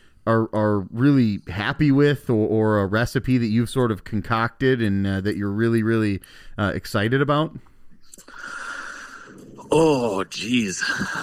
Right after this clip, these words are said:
Speaker 2: Um, there are, there are a couple, I would say. Uh, Murky Tributary is, uh,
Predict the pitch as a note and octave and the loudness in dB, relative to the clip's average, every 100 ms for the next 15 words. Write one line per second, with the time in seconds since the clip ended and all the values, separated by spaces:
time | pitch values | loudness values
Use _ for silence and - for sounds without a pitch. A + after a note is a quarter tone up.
0 | - A#2 A#2+ A#2+ A#2 G#2+ F#2 - - - | -6 -2 0 0 -2 -4 -12 -18 -18 -18
1 | - G2 D3 C#3+ G2+ F#2 E2+ D#2+ D#2+ C#2+ | -6 -2 -2 -2 -4 -2 -2 -2 -2 -6
2 | B1+ - - _ _ _ _ _ - - | -10 -18 -20 _ _ _ _ _ -20 -20
3 | - _ _ _ - F2 - A#2 C3+ - | -20 _ _ _ -10 -8 -6 -4 -4 -4
4 | - C3 C3+ D2+ A1 - - - - - | -6 -8 -2 -2 -2 -8 -20 -20 -20 -20
5 | - - - - - - - D#2+ D#2 E2 | -20 -16 -14 -6 -6 -2 0 2 2 0
6 | - - - - - - - A#2 G#2+ G2+ | -4 -14 -12 -10 -8 -8 0 2 4 2
7 | F#2+ G2 B2 E3 - - A#2 F#2+ - F2+ | 0 2 0 0 -6 2 2 2 -4 0
8 | D#2+ D2+ D2+ D2+ - D#2+ D#2 D2 C#2+ | 0 0 -4 -8 -2 0 0 -2 -4